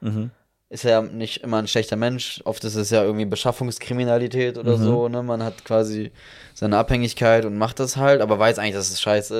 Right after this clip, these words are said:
Speaker 2: ist
Speaker 1: Mhm.
Speaker 2: und findet das auch nicht gerecht, aber macht's halt trotzdem. Also
Speaker 1: Ich,
Speaker 2: nur weil
Speaker 1: ich
Speaker 2: man etwas macht, heißt ja nicht, dass man unbedingt nach, auch nach seiner Gerechtigkeit handelt, ne?
Speaker 1: Ja, voll,
Speaker 2: Das
Speaker 1: das
Speaker 2: kann ja
Speaker 1: stimmt.
Speaker 2: mehrere Gründe haben.
Speaker 1: Das
Speaker 2: Aber ich
Speaker 1: stimmt.
Speaker 2: glaube bei Blackbeard, dass das nicht einfach so random ist.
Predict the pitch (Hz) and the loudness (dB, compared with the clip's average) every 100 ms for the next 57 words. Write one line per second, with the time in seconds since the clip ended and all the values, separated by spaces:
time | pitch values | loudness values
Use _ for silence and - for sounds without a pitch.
0 | 110 110 - 107 110 120 - 101 117 113 | -4 -4 -2 0 -2 -6 -12 -6 -4 -2
1 | 104 95 110 - 104 107 120 - _ _ | 0 0 -2 -4 -2 0 0 -2 _ _
2 | _ _ _ _ _ - 104 107 104 101 | _ _ _ _ _ -2 2 4 4 4
3 | 98 104 - 104 - 98 - 90 90 113 | 0 -4 -4 -8 -8 -8 -8 -8 -2 0
4 | 117 147 139 131 123 120 117 127 127 - | 4 4 4 2 0 -2 0 -2 -2 -6
5 | 127 117 117 113 113 117 - 117 117 113 | -2 -2 -2 -6 -6 -6 -6 -2 -2 0
6 | 104 113 120 113 120 110 107 104 117 - | 0 2 4 4 2 2 2 2 0 -2
7 | - 110 107 101 98 92 131 - 110 120 | -2 0 0 -2 -4 -4 -8 -2 2 2
8 | - 113 101 120 113 110 117 110 110 104 | 2 0 2 0 0 0 2 2 2 0
9 | 104 110 107 - 117 135 104 139 170 151 | -2 0 0 2 4 4 4 6 6 6
10 | 143 - - 127 117 127 135 - 123 123 | 2 -2 0 2 4 4 2 0 0 0
11 | 117 110 - - 80 117 107 90 92 95 | -2 -6 -6 -10 -16 -10 -6 -6 -4 -4
12 | 95 95 95 98 92 90 | -2 0 0 0 -4 -6